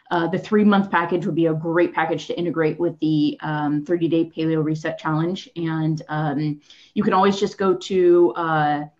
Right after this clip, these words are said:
our website. So it's Nuuria is N U U A R I A,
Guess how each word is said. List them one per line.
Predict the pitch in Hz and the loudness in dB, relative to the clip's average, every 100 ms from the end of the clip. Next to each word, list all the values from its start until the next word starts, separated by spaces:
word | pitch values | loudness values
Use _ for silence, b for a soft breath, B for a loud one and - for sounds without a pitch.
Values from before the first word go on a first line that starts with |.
| - - 170 | -20 -8 0
our | 170 | 2
website. | 180 175 247 285 294 | 2 2 2 2 2
So | |
it's | 180 180 | -2 0
Nuuria | 180 170 175 175 | 0 2 2 2
is | 160 160 | 2 -2
N | 180 196 | 0 0
U | 190 190 | 2 0
U | 185 180 180 175 - | -2 -2 2 2 2
A | 165 165 160 | -2 -2 -2
R | 165 160 156 156 | -2 0 0 -2
I | 156 | -4
A, | - 160 202 285 | -4 -2 0 0